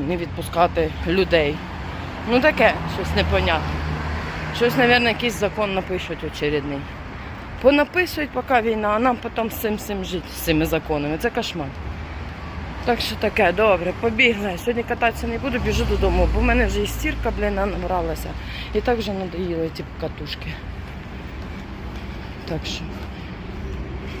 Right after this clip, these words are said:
Треба наводити трохи порядок. А то кататися хорошо, коли вдома постірано, їсти є сюди-сюди.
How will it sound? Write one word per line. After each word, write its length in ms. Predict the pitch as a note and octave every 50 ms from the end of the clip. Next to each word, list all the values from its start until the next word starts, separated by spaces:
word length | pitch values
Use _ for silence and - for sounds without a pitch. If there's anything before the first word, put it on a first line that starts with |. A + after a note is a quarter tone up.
| - - - -
Треба 300 | - E3 D#3 D3+ E3+ F3 - - - - -
наводити 460 | F3+ F3 E3+ F3 F#3 D3+ E3 F3 - - - - - - - - - - - -
трохи 300 | F#3 F3+ F3 - G3 F#3
порядок. 500 | - - G3 F#3+ F#3 F3 D#3 C#3+ C#3+ - E3+
А 40 | D3+
то 180 | - G3 F3 - - - - - -
кататися 420 | G3+ F3+ - B3+ C4+ - - B3+ A#3 -
хорошо, 360 | B3+ A3+ G#3+ A#3 - E4+ F4 -
коли 160 | B3 G3+ G3+
вдома 240 | G3 G3+ G#3+ F#3+ - - - - - - - - -
постірано, 520 | A#3+ A#3 - - D#4 D#4 C4+ B3 A#3 A3
їсти 400 | G3+ A3 A3+ C4+ B3+ - - -
є 100 | G3+ F#3+
сюди-сюди. 580 | - - - F3+ F3 E3+ - - - - F3+ D#3